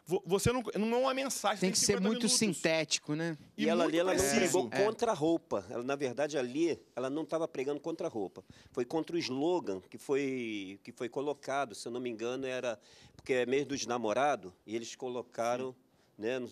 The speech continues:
Speaker 3: é, mês dos misturados.
Speaker 1: Sim, isso
Speaker 3: Né?
Speaker 1: mesmo.
Speaker 3: Então, isso aí já dando a entender uma mensagem subliminar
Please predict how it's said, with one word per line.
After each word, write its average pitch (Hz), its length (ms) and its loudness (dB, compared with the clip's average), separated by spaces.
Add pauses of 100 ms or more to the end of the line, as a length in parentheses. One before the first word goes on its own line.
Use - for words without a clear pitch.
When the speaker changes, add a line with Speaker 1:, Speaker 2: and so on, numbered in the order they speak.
Speaker 3:
é, 110 240 0
mês 123 240 0
dos 131 180 -8
misturados. 113 840 -4 (100)
Speaker 1:
Sim, 131 400 -4
isso 107 140 -4
Speaker 3:
Né? 143 140 2
Speaker 1:
mesmo. 139 120 -4
Speaker 3:
Então, 180 400 0
isso 160 220 0
aí 160 280 2
já 147 160 2
dando 156 560 0
a 139 60 2
entender 120 400 -4
uma 120 160 -2
mensagem 113 380 -4
subliminar 139 640 -2